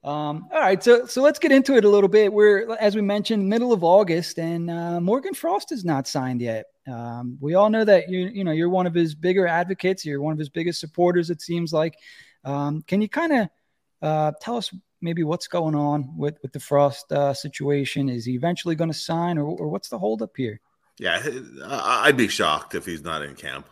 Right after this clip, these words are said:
Speaker 2: on, on day one. Um, not totally surprised that, that we're sitting,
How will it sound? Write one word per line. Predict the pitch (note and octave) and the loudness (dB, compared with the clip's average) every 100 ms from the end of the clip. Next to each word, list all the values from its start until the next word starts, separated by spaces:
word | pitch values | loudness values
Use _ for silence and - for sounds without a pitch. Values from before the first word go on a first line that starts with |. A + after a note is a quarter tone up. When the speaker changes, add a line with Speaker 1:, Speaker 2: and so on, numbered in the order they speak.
| _ _ | _ _
Speaker 2:
on, | - D2 | -18 -16
on | D2+ D2+ | -14 -12
day | D2 | -10
one. | C#2 C2 C2 _ _ - _ _ | -12 -16 -18 _ _ -20 _ _
Um, | E2+ E2+ D#2+ D#2+ - _ _ _ _ _ _ _ _ _ _ _ | -4 -2 -2 -8 -14 _ _ _ _ _ _ _ _ _ _ _
not | B2 C#3+ C#3+ A2 | 0 4 4 4
totally | - D3+ F3 D#3+ A#2+ G2+ | 0 4 6 6 2 0
surprised | - F2 F2+ D#2 D#2 F#2+ - - _ | -4 -6 -4 -2 -2 -6 -8 -16 _
that, | - E2 D#2+ - | -6 -4 -6 -10
that | F2 | -10
we're | E2 | -10
sitting, | - F#2+ F2 E2 D#2 | -4 -4 -4 -8 -12